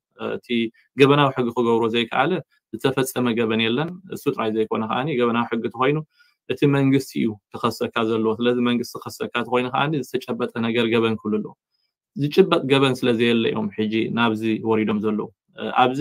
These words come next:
ግን ንሳቶም ፀጋሃት ኣለና። ፀጋሃት ስለ ዘለና ነዞም ውልቀ ሰባት እዚኣቶም ኣብ ሂወቶም፣ ኣብ ናብሮኦም፣ ኣብ ስርሖም ክነሰናኽሎም ንኽእል ኢና።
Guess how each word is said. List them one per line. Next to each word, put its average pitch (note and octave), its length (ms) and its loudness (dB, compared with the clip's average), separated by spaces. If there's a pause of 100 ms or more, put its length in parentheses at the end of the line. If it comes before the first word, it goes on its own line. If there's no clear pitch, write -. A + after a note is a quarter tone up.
ግን B2 200 2 (420)
ንሳቶም A#2 480 -2
ፀጋሃት B2 460 0
ኣለና። A2 340 0 (120)
ፀጋሃት B2 380 -2
ስለ A2+ 180 -6
ዘለና A2+ 380 -2 (140)
ነዞም A2+ 320 2
ውልቀ A2 240 0
ሰባት - 280 -4
እዚኣቶም C3+ 440 -2 (440)
ኣብ A#2+ 140 4
ሂወቶም፣ C#3 440 4
ኣብ A#2 160 4
ናብሮኦም፣ B2+ 420 2
ኣብ A2+ 120 2
ስርሖም B2+ 400 2
ክነሰናኽሎም A#2 720 0
ንኽእል A2+ 260 -2
ኢና። G#2+ 140 0